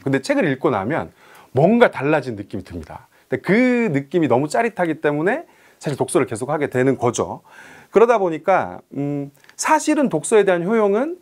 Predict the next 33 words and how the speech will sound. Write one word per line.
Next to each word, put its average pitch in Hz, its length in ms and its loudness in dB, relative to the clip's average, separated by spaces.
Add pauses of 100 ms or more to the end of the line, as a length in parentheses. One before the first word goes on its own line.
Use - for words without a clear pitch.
(260)
내가 156 240 2
읽기 214 560 -6 (340)
쉬운 233 300 0
책, 82 280 -10 (480)
내가 135 160 2
흥미가 233 340 2
가는 117 220 -6
책을 120 300 -4
읽을 104 260 -6
때 151 200 0 (420)
가장 262 340 2
크게 247 200 -2
나타날 160 320 0
수밖에 151 360 -4
없는데, 110 440 -4
이게 135 300 0 (220)
아이들하고 185 520 2
책을 254 240 -4
읽어봐도 107 300 -4
똑같아요. - 400 -12 (1000)
우리 131 160 2
이제 117 280 0
아이들한테 120 400 -4
지식책 135 440 -6
읽히고 - 260 -10
싶어 - 220 -10
하시잖아요. 87 400 -12 (100)
근데 113 140 -4
지식책은 175 480 -4
기본적으로 151 560 0
진입장벽이 98 580 -4
있습니다. - 400 -20 (680)
이야기책은 147 920 -2